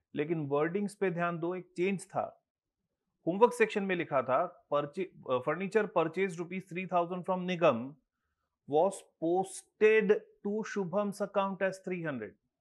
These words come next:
Was posted, मतलब खाली शुभ-, शुभम के अकाउंट में पोस्टिंग करने में गलती किया है। यहां क्या लिखा है? They are not mentioning about posting। यहां क्या लिखा है? It is recorded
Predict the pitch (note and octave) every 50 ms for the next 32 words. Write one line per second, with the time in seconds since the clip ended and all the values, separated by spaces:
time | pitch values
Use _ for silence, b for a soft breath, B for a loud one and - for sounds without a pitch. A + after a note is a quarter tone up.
0 | _ _ _ _ _ - C#3+ E3 F#3+ F#3 - - _ - F#3 G3 G#3+ G#3 - -
1 | - G3 F3 C#3 A#2 F#2 - - _ _ _ _ _ _ _ _ _ _ _ _
2 | - B2+ C#3 C#3+ F#3 G3 E3+ - - F3+ - G3+ G#3+ - - F#3 E3 D#3 D#3 D3+
3 | - - - F3 D#3+ D3+ G3 G#3+ A3 F#3+ - A3 G#3 G3 G3+ G3 G3 G3 F#3+ F#3+
4 | G#3 A3+ G#3+ - - G#3+ A#3 A#3 A#3 - C4+ C4 B3+ A3+ B3 A#3 A#3 A#3+ A#3 A#3
5 | A3 G#3 G#3 G3+ E3 F#3+ F#3 D3+ D3 C3+ G#2+ F#2 - - - _ _ _ _ _
6 | _ _ _ _ _ _ _ _ _ - C3+ D3 F3 A#3 B3 A3+ A3 B3 A#3 G#3
7 | F#3 - - C3 G2 F2+ - - _ _ _ _ _ _ _ - F3+ F#3 F#3+ G#3+
8 | A#3 A3 G#3+ A#3 A#3 A3+ - A#3+ A3+ A#3 A3+ A3+ G#3+ G#3 A3+ A3+ A3 A3+ - A3+
9 | A3+ A3 - - F3+ C3+ A#2 G#2+ F#2+ A#2+ C3 D#3 F#3 A#3 A#3 G3+ A#3 A3+ G3 E3
10 | - - A#2+ F#2 - - _ _ _ _ _ _ _ _ _ _ _ - - E3+
11 | E3+ G#3 G#3 F3 D#3+ D#3 D#3 E3+ D#3+ - F#3 F#3+ G#3 G3+ G3+ A3+ A#3 G#3+